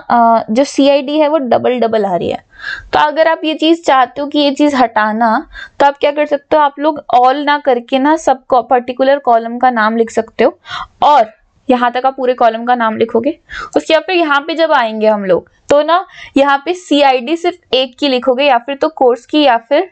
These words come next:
स्टूडेंट्स की, बात सेम ही है, ठीक है, बात सेम ही रहेगा। और कैसे लिखोगे उसका नाम?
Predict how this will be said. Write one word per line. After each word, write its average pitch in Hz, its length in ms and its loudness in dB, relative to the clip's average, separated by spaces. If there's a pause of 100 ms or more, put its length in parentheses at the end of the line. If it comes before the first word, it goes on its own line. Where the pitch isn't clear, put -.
(160)
स्टूडेंट्स 240 560 -2
की, 359 240 0 (260)
बात 247 320 2
सेम 190 200 -2
ही 131 100 -8
है, - 140 -12 (180)
ठीक - 120 -2
है, - 160 -4 (140)
बात 247 300 0
सेम 226 340 -2
ही 226 60 0
रहेगा। - 400 -2
और 269 180 -2
कैसे 277 260 0
लिखोगे 320 320 -2
उसका 330 240 0
नाम? 302 300 -2